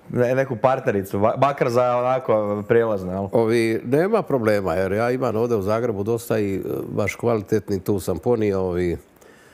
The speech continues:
Speaker 2: te ponude, pa ćemo nešto izabrati.
Speaker 1: To, to, to ćemo malo kasnije, ovaj. Rekao mi da je, da, da vam je spomenuo isto jednog našeg dragog gosta, Bad Boya. Jeste čuli za njega možda? Šta vam je rekao, sinke?
Speaker 2: E,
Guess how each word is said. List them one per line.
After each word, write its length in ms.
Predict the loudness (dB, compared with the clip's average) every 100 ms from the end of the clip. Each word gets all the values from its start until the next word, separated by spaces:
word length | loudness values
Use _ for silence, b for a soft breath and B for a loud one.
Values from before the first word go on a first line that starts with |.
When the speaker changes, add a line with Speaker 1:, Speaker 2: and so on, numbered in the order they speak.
| B B 0
Speaker 2:
te 200 | 2 2
ponude, 440 | 0 0 0 0
pa 160 | -2 -4
ćemo 220 | -2 -2
nešto 260 | -2 -2
izabrati. 440 | -2 -2 -6 -8 -4
Speaker 1:
To, 220 | 0 0
to, 260 | 0 -2 0
to 140 | 0
ćemo 180 | 2 0
malo 160 | 0
kasnije, 400 | 0 -2 0 -2
ovaj. 200 | 0 -2 -4 B B
Rekao 300 | 2 2 2
mi 120 | 2 2
da 120 | 2
je, 200 | 2 2
da, 140 | 0 -2 0
da 140 | 0
vam 120 | 2 -2
je 60 |
spomenuo 440 | -2 0 0 0 -2
isto 200 | 2 2
jednog 180 | 2
našeg 280 | 0 -2 0
dragog 240 | 0 2 2
gosta, 380 | 0 0 -4 -4 B B B B 0
Bad 260 | 2 2
Boya. 360 | 2 2 2 -2 -2
Jeste 260 | -2 -2 0
čuli 260 | 2 2 2
za 140 | 0
njega 220 | 0 0
možda? 300 | 0 0 0
Šta 140 | 0 0
vam 140 | 2
je 60 | 0
rekao, 260 | 0 -2
sinke? 320 | -2 -2 0
Speaker 2:
E, 100 | -2